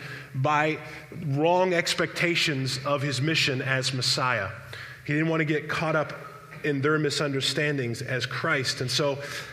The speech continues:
he takes a bit of a detour, and he's teaching his disciples. And he says this, "The Son of Man is gonna be delivered into the hands of men, and they will kill him. And when he is killed,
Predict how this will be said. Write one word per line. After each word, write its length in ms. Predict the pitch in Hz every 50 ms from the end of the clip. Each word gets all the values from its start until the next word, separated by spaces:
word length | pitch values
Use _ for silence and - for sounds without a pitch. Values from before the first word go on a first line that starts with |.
| - - -
he 80 | - 131
takes 260 | 135 170 175 175 -
a 40 | 156
bit 160 | 147 160 156
of 80 | 139
a 40 | 143
detour, 500 | 135 131 170 170 160 - 180 165 156 151
and 80 | 147 143
he's 260 | 139 135 123 - - - - - - - - -
teaching 400 | - - 180 180 165 - 165 143
his 140 | 135 127 -
disciples. 640 | 131 127 - - 143 139 139 139 135 123 120 -
And 80 | 123 120
he 60 | 127
says 280 | 120 - - 143 139 131
this, 200 | 143 143 135 135
"The 100 | 139 143
Son 340 | - - - 196 196 220 233
of 140 | 208 175
Man 440 | 175 175 165 156 151 156 170 185 175 - - - - - - - - - - - - - - - -
is 120 | 135 127
gonna 180 | 131 170 165 165
be 80 | 156
delivered 340 | 151 143 147 156 165 160 165
into 140 | 160 143 147
the 100 | 135 135
hands 420 | 120 127 151 160 180 202 208 180
of 140 | 151 135 139
men, 520 | 135 123 117 120 123 123 131 127 - - - - - - - - - - - -
and 100 | 131 131
they 60 | 135
will 160 | 127 123 117
kill 340 | 131 - - - 175 175 180
him. 500 | 170 185 190 190 196 196 190 - - - - - - - - -
And 160 | 110 120 120
when 120 | 147 175 190
he 60 | 196
is 140 | 196 - -
killed, 560 | - - - 185 165 135 120 120 127 135